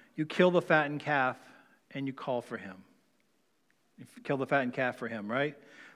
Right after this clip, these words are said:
Again, that jealousy just is built up. It's rage at this point. The sons remind him, the dad, right? Dad knows this, right? Dad knows what's taking place. But the father has shown grace.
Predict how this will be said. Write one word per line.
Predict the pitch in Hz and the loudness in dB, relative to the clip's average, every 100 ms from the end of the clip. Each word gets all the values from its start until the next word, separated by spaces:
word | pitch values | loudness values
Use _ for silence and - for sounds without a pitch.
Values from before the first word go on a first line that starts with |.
| - | -4
Again, | 139 143 | 2 4
that | 147 117 | 4 6
jealousy | 151 151 151 123 | 6 6 4 -2
just | 131 - 143 | -2 -6 -8
is | 117 | -4
built | 120 143 - | 2 2 4
up. | 143 123 | 2 2
It's | 117 131 | -8 0
rage | 139 143 131 131 | 2 4 2 -2
at | - | -6
this | 113 | -8
point. | - 127 104 95 - _ _ _ _ _ _ _ | -8 -8 -8 -8 -16 _ _ _ _ _ _ _
The | - | -4
sons | - 156 135 | 2 4 4
remind | 139 131 143 151 | 6 10 10 10
him, | 127 127 | 6 2
the | 123 | 2
dad, | 117 151 131 | 6 6 6
right? | 156 170 - - - | 2 2 -4 -18 6
Dad | 208 240 170 | 8 8 8
knows | 143 135 147 | 4 4 2
this, | 160 - - | -2 -4 -14
right? | 143 143 214 202 - _ _ _ _ _ _ _ _ _ _ _ - | -8 -4 -4 -6 -14 _ _ _ _ _ _ _ _ _ _ _ -8
Dad | 180 180 | -2 2
knows | 147 143 143 | 4 4 0
what's | 131 | -4
taking | - 131 131 | -2 -2 -4
place. | 117 123 156 170 - - _ _ _ _ _ _ _ _ _ _ _ _ _ _ - | -2 0 0 -2 -8 -20 _ _ _ _ _ _ _ _ _ _ _ _ _ _ -14
But | 135 | -10
the | 135 | -6
father | - 170 165 151 | 0 4 4 2
has | 123 | -2
shown | - 151 135 | -2 -2 0
grace. | 143 127 95 - - | 0 0 -4 -14 -18